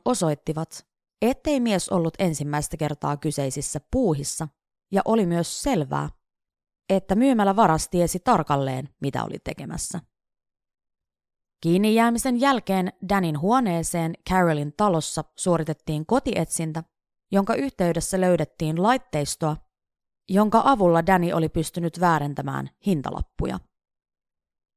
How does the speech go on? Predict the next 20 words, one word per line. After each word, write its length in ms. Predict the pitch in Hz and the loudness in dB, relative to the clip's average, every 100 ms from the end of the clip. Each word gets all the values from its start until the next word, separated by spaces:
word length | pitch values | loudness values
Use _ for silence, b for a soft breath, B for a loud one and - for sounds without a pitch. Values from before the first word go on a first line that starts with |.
| - 160 | -8 0
Danny 300 | 170 185 196 | 2 2 0
oli 180 | 220 220 | 0 0
painattanut 640 | - 254 240 214 220 214 - | 0 0 0 -2 -4 -4 0
erilaisten 640 | 240 220 180 175 196 185 | 0 2 0 0 -4 -2
tuotteiden 560 | 233 196 - 170 165 | 0 0 0 0 0
hintalappuihin 840 | 170 220 165 151 151 - 170 151 160 | 0 0 0 -2 -2 -2 -2 0 0
halvempia 580 | 170 165 143 139 139 135 | 2 2 2 -2 -2 -2
hintoja, 520 | 190 240 208 165 156 - _ _ _ | -2 -2 0 0 0 -6 _ _ _
ja 100 | 190 | 0
nämä 220 | 226 269 | 2 0
tuotteet 640 | 247 269 170 - 170 160 - | 0 2 2 2 0 -2 -2
hän 120 | 175 175 | -2 0
myöhemmin 460 | 170 147 143 147 | 2 2 0 -2
palautti 460 | 147 160 147 139 - | 2 2 2 0 -2
takaisin 500 | 160 - 139 135 147 - | -2 0 -2 -4 -6 -2
yrityksiin, 720 | 262 233 147 - - 151 151 _ _ _ _ _ _ _ _ - | 0 -2 -6 -8 -8 -6 -8 _ _ _ _ _ _ _ _ -10
saaden 440 | - 180 175 170 | 0 2 4 2
tuotteista 520 | 233 214 - 170 - | 2 2 2 -2 -2
takaisin 600 | 185 247 226 160 147 151 151 | -2 -2 0 0 0 -2 -2
niiden 340 | 139 131 127 | -2 -4 -8